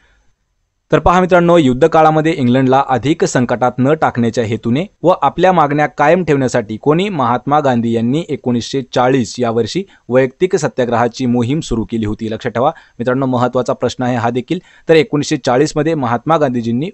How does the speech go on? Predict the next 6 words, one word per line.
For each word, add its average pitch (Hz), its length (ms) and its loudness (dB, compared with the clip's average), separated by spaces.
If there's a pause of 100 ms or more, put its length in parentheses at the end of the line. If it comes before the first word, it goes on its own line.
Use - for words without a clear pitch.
वैयक्तिक 127 540 -2
सत्याग्रहाची 117 760 -4 (280)
मोहीम 131 400 0
सुरू 117 280 -2
केलेली 113 340 -4
होती 110 240 -4